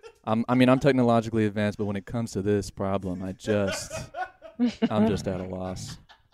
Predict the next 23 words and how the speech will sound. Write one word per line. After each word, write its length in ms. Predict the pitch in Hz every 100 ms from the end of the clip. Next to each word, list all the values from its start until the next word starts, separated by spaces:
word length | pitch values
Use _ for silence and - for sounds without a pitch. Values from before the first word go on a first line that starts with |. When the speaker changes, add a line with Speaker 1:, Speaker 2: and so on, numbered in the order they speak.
| _ _ _ -
Speaker 1:
<laughs> 80 | - - - _ _ _ -
It's 200 | 117 110
really 340 | 117 113 107
complex 720 | - 101 - 95 87 - - -
what 180 | 120 113
you 120 | 113
got 260 | 110 104 104
working 160 | 107
Speaker 2:
You 60 | 359
know, 160 | 349 294
Speaker 1:
in 40 | 254
there. 200 | 285 294 - - - - - - - -
Speaker 2:
like, 180 | 302 -
I 260 | 320 359
know 240 | 247 180 180
you 160 | 185
guys 580 | 190 175 175 180 185 - - - - - - - -
have 280 | 165 190 175
said 380 | - 180 180 180
that 180 | 170
there's 320 | 175 165 156 165
mixed 380 | 160 165 -
reviews 720 | 165 160 156 151 156 165 -